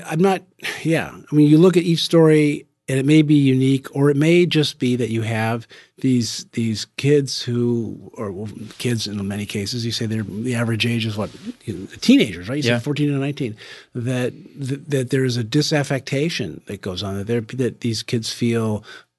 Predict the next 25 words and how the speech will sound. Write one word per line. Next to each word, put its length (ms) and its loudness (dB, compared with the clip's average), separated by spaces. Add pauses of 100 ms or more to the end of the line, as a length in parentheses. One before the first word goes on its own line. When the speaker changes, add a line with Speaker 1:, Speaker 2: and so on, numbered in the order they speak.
(260)
Speaker 1:
lonely 640 4
and 160 -6
bullied 460 -4
and 220 -6
insignificant, 800 -6 (260)
and 160 -4
they 80 -4
feel 140 -2
like 100 -6
this 140 -6
is 140 -8
a 40 -4
way 220 -2
to 80 -2
make 240 -2
a 60 -6
statement, 500 -4 (400)
and 200 -4
there's 100 -4
some 480 -4
nihilism 580 0
going 300 -2
on, 380 -2 (100)
and, 560 -6
um, 460 -6